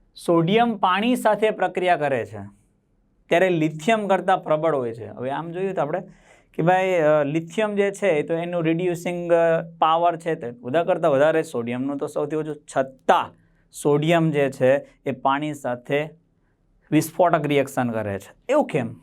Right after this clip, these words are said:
તો સોડિયમ શું છે? તો કે સોડિયમ જે છે એટલા માટે, કારણ કે તે વધુ વિદ્યુત ધન છે. કેવો છે? વધુ વિદ્યુત ધન છે મિત્રો. તો ચાલો,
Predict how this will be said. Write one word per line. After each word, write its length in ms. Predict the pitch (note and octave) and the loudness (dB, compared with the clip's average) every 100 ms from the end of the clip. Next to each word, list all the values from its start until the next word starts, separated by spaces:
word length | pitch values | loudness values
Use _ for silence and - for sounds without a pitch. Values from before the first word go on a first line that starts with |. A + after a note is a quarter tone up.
| _ _ _ _ _ | _ _ _ _ _
તો 80 | C3 | -2
સોડિયમ 460 | - G3 G3 G#3 F#3+ | 2 2 4 2 0
શું 240 | G3+ F3+ | 0 -2
છે? 260 | E3 B2 A#2+ | 0 0 -2
તો 200 | - D3 | -6 -4
કે 160 | F3 | -2
સોડિયમ 540 | E3+ E3 E3 F3+ F#3+ F3+ | 0 2 4 2 0 0
જે 180 | F#3 | -2
છે 160 | F3 F#3 | 0 -2
એટલા 420 | F3+ E3+ E3+ F#3+ | 0 -2 0 0
માટે, 280 | D#3 C#3 C3+ | 2 0 0
કારણ 180 | C#3 C#3 | -2 -2
કે 120 | D3 | -4
તે 280 | C#3+ D#3 C3+ B2 - _ _ _ - | -2 0 0 -4 -10 _ _ _ -2
વધુ 340 | D3 D#3 F#3+ | 0 4 4
વિદ્યુત 400 | E3+ D#3 C#3+ D#3 | 4 2 0 -4
ધન 380 | D#3 B2+ C3 B2 | -4 -8 -8 -8
છે. 420 | A#2+ C3 - - - _ | -10 -14 -18 -20 -20 _
કેવો 240 | - D3 D#3 | 0 0 2
છે? 200 | D#3+ E3 E3 - - _ C3 | 0 -2 -4 -14 -20 _ 0
વધુ 320 | C3 C#3 D#3 | 2 4 4
વિદ્યુત 440 | B2+ A#2+ B2+ C3 D#3+ G3 - | 2 0 0 0 -2 -4 -4
ધન 320 | B2 B2 A2+ | -2 0 -2
છે 200 | G#2 - | -8 -12
મિત્રો. 300 | B1 - _ _ _ _ - _ _ _ | -12 -16 _ _ _ _ -20 _ _ _
તો 100 | C3 | 0
ચાલો, 440 | B2+ C#3+ A2+ - | 4 4 2 -2